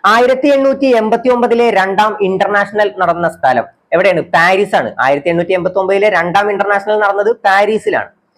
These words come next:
പസഫിക് സമുദ്രത്തിൽ ഏകദേശം എത്ര ദ്വീപുകൾ കാണപ്പെടുന്നു? എത്രയാണ്? ഇരുപത്തിയ്യായിരം ദ്വീപുകളാണ് കാണപ്പെടുന്നത്. ഏത് സമ്മേളനത്തിന്റെ തീരുമാനം അനുസരിച്ചാണ്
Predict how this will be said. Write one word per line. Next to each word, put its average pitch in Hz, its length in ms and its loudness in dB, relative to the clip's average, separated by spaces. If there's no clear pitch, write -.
പസഫിക് 262 500 0
സമുദ്രത്തിൽ 247 680 0
ഏകദേശം 196 640 0
എത്ര 220 380 0
ദ്വീപുകൾ 196 580 0
കാണപ്പെടുന്നു? 143 720 -2
എത്രയാണ്? 180 400 -2
ഇരുപത്തിയ്യായിരം 233 840 2
ദ്വീപുകളാണ് 180 640 0
കാണപ്പെടുന്നത്. 123 540 -2
ഏത് 254 320 4
സമ്മേളനത്തിന്റെ 247 720 0
തീരുമാനം 226 640 0
അനുസരിച്ചാണ് 214 640 0